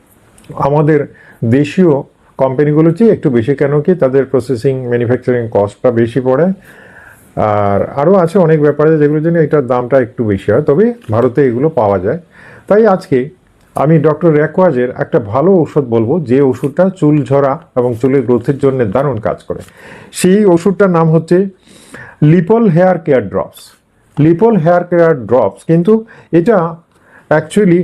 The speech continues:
আর এইটটি নাইন, অনেকগুলো নাম্বার দিয়ে ও-, বর্তমানে ওরা ছাড়ছেন বাজারে,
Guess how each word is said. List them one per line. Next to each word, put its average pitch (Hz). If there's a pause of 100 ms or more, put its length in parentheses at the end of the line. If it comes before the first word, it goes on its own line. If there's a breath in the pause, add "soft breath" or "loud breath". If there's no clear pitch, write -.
(120)
আর 196
এইটটি 175
নাইন, 113 (480)
অনেকগুলো 190
নাম্বার 175
দিয়ে 180
ও-, 165 (220)
বর্তমানে 127
ওরা 113
ছাড়ছেন 113
বাজারে, 92